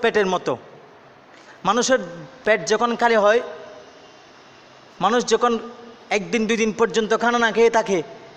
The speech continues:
এরপর যখন মানুষের পেট যখন খালি হয়ে যায় অনাহারের কারণে, তখন সে যখন, সে যদি বিরিয়ানি আর পোলাও পায়, তখন যেভাবে আত্মতৃপ্তির সাথে খাবে,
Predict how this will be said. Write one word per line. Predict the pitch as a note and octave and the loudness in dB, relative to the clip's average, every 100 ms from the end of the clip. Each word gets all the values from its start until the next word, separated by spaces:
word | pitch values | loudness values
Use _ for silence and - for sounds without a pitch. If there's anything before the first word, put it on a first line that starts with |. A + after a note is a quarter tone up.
| - - - - | -20 -20 -20 -4
এরপর | F#3+ B3 A#3+ A3+ | 2 2 2 0
যখন | F#3+ A3 B3+ B3 - | 0 0 0 -2 -4
মানুষের | F#3+ A3 A#3+ A#3+ - | -2 0 2 0 0
পেট | A3+ G3+ | -2 0
যখন | G#3 A3+ A3+ | 0 -2 0
খালি | A#3 A3+ | 4 6
হয়ে | A3 F#3+ | 6 4
যায় | G#3 - - - - - - - - - - | 2 0 -8 -18 -20 -20 -20 -20 -20 -20 -2
অনাহারের | G3+ A#3 A#3 C#4 C4+ | 2 4 4 4 4
কারণে, | A#3 G3 G#3+ B3+ - - - - - | 2 2 0 -2 -6 -20 -20 -20 -4
তখন | - B3 A#3 | 0 2 0
সে | G3+ - B3 | 0 2 4
যখন, | A3 A3+ B3 B3+ - - - - - - | 4 2 2 2 -4 -12 -18 -20 -20 -4
সে | A#3 | -2
যদি | A3 G#3+ A#3+ A#3 - | 0 0 0 -2 -10
বিরিয়ানি | D#3 G#3 A3 A3 | -2 2 2 4
আর | G#3+ G3+ | 2 2
পোলাও | A3 G#3+ G#3+ | 2 4 4
পায়, | G#3 A3 C4+ - - - - - - | 4 4 4 0 -10 -16 -20 -6 -2
তখন | G#3 C4 A3+ | 2 2 4
যেভাবে | A3+ A#3+ B3+ - - - | 4 6 4 2 -2 0
আত্মতৃপ্তির | B3 - - B3 A#3+ B3 - B3 | 0 0 -2 -2 0 -2 -2 -4
সাথে | - B3+ B3 | -2 -2 2
খাবে, | A#3+ G#3 | 2 2